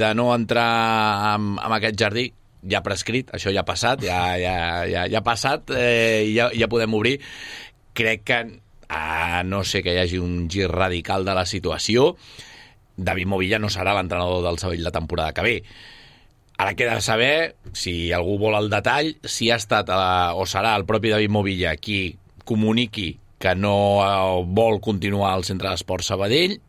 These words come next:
Mm, també dic, algun avís ja s'ha donat, fins i tot abans de començar el play-off, per part del, del tècnic, de dir: «Passi el que passi, jo aquí ja començo a veure el final de l'etapa»,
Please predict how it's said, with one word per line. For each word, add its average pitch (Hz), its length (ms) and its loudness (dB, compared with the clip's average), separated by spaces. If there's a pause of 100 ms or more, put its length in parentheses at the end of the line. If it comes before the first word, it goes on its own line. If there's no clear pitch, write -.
(360)
Mm, 90 240 -6
també 113 320 2
dic, 104 220 -2 (580)
algun 120 400 4
avís 131 380 -4 (260)
ja 117 160 2
s'ha 120 160 0
donat, 113 400 0
fins 104 240 -4
i 101 80 -2
tot 110 160 0
abans 113 220 0
de 113 100 0
començar 101 320 -2
el 113 80 2
play-off, 104 460 0 (420)
per 107 160 0
part 113 240 0
del, 101 400 0
del 98 160 -2
tècnic, 107 320 -2
de 95 160 -2
dir: 87 400 -2
«Passi 127 240 -2
el 117 160 -4
que 110 80 0
passi, 107 560 -4
jo 110 240 2
aquí 107 400 -2
ja 101 320 0
començo 104 400 -2
a 98 60 0
veure 101 180 0
el 90 80 -8
final 98 240 -4
de 95 80 0
l'etapa», 123 380 0